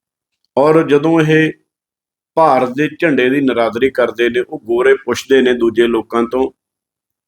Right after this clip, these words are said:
ਵੀ ਇਹ ਭਾਰਤ ਦਾ ਝੰਡਾ ਪੈਰਾਂ ਵਿੱਚ ਕਿਉਂ ਲਿਤਾੜ ਰਹੇ ਨੇ। ਫਿਰ ਜਦੋਂ ਟਰਾਂਸਲੇਟ ਕਰਕੇ ਉਹਨਾਂ ਨੂੰ ਦੱਸਿਆ ਜਾਂਦਾ ਹੈ,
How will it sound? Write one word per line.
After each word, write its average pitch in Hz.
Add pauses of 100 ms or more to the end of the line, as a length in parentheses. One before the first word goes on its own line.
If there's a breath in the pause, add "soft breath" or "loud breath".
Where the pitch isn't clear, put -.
(440)
ਵੀ 151
ਇਹ 165 (120)
ਭਾਰਤ 127
ਦਾ 139
ਝੰਡਾ 131 (120)
ਪੈਰਾਂ 120
ਵਿੱਚ 120
ਕਿਉਂ 113
ਲਿਤਾੜ 107
ਰਹੇ 110
ਨੇ। 117 (1300)
ਫਿਰ 139
ਜਦੋਂ 151 (720)
ਟਰਾਂਸਲੇਟ 139
ਕਰਕੇ 135
ਉਹਨਾਂ 151
ਨੂੰ 147
ਦੱਸਿਆ 131
ਜਾਂਦਾ 120
ਹੈ, 113